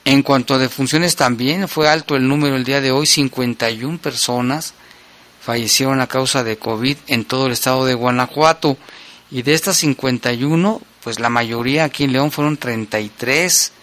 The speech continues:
por lo cual no hay que confiarnos. Yo he visto mucha gente muy confiada, como que cree que esto ya pasó, que no es peligroso. Hay que tener mucho, mucho cuidado y, eh,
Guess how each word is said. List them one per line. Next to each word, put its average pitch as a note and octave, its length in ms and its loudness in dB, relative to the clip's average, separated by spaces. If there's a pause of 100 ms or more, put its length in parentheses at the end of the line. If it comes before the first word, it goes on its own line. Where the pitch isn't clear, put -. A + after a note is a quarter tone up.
(720)
por A#2 140 -4
lo A#2+ 120 -2
cual C#3+ 280 4
no D3 60 6
hay D3 80 4
que D#3+ 160 -4
confiarnos. C3+ 580 -4
Yo D#3 100 0
he E3+ 60 2
visto E3+ 220 -2
mucha E3 220 0
gente D#3 220 -4
muy D#3+ 180 -2
confiada, D3 580 0 (600)
como C#3+ 300 2
que C#3 180 0
cree D#3 200 2
que E3 100 -6
esto D#3+ 220 0
ya C#3 180 2
pasó, D3 640 0 (320)
que B2 100 -4
no C3 140 0
es C#3+ 80 -2
peligroso. D3 840 2 (560)
Hay C3 120 -8
que D3+ 100 -12
tener D3+ 320 4
mucho, F3 540 0
mucho F3+ 240 0
cuidado C#3 580 2 (960)
y, B2+ 340 0
eh, B2+ 80 2